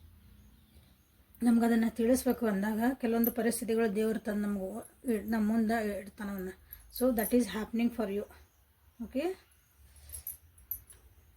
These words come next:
Unbound, release soul pattern and contracts and past lives. ರಿಲೀಸ್ ಮಾಡಿಬಿಡ್ರಿ. ಅವ್ರು ನಿಮ್ಗೆ ಇಷ್ಟಪಟ್ಟಿಲ್ಲ, ಅವ್ರು ನಿಮ್ಗೆ ಭಾಳ ಕಿರಿಕಿರಿ ಮಾಡಿ just release them.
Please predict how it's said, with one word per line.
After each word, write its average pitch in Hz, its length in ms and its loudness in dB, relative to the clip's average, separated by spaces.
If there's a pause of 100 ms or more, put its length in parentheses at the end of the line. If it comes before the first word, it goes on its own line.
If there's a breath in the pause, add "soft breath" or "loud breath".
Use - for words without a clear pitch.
(2250)
Unbound, 233 440 4
release 262 320 2 (100)
soul 254 160 6
pattern 254 480 -2
and 254 60 0
contracts 226 580 -4
and 277 100 -4
past 202 440 -8
lives. 196 360 -10 (360 loud breath)
ರಿಲೀಸ್ 285 260 2
ಮಾಡಿಬಿಡ್ರಿ. 208 400 2 (320)
ಅವ್ರು 247 180 2
ನಿಮ್ಗೆ 262 200 8
ಇಷ್ಟಪಟ್ಟಿಲ್ಲ, 269 600 0
ಅವ್ರು 247 200 4
ನಿಮ್ಗೆ 247 200 6
ಭಾಳ 240 180 4
ಕಿರಿಕಿರಿ 247 400 -2
ಮಾಡಿ 233 200 0
just 247 280 -2
release 202 240 -4
them. 190 120 -10